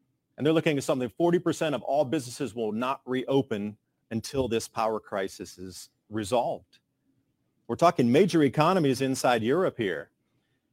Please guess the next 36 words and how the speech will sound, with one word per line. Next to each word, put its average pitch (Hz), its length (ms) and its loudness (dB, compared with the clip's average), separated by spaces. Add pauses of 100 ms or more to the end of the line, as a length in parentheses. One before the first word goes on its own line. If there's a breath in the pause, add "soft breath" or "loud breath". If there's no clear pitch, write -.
And 135 280 -2 (300)
as 190 180 2
we 208 120 6
look 180 240 4
at 143 100 4
how 165 140 2
our 143 120 6
world 139 360 0
works, 127 540 -2 (440)
if 127 120 -6
you 127 80 0
go 190 100 4
to 214 80 4
the 156 80 0
base 143 360 0
levels 117 380 0
of 110 100 -2
a 110 60 -6
society, 110 520 -4
you 110 100 -4
have 165 200 -2
no 202 100 -2
civilization 135 760 -4
if 113 100 -8
you 110 80 -6
have 110 200 -4
no 98 180 -10
food. 82 340 -10
That's - 240 -6
the - 80 -6
base 104 320 -4
level. 82 300 -8 (160)
You 110 100 -6
need 143 320 -2 (100)
food 120 280 -2
first. - 520 -14